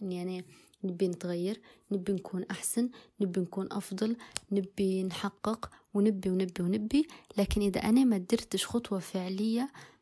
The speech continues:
م-، م-، حيمشي الموضوع هباء، حيمشي كلامي هباء منثورا.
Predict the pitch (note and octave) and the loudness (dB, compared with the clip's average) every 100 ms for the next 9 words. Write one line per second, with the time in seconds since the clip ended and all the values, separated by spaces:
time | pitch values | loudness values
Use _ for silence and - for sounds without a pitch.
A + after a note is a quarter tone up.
0 | _ _ G3+ G3 F#3+ F#3+ F#3 - A3 B3 | _ _ -2 0 2 0 -2 2 2 2
1 | G#3 - G#3 A3+ A#3+ - G#3 G3 F#3+ F#3 | -4 -4 0 2 4 2 2 0 0 0
2 | G#3 - F#3 E3+ E3 - - - G#3 A3+ | -2 -4 -8 -6 -8 -10 -14 -6 -2 -2
3 | G#3+ G3 - G#3+ G#3+ G#3+ A3 - - - | -2 -6 -4 -2 0 0 -4 -14 -18 -6
4 | F3+ F#3+ - F#3+ F3+ F3 E3+ F3+ | -2 -2 0 0 0 -2 -4 -4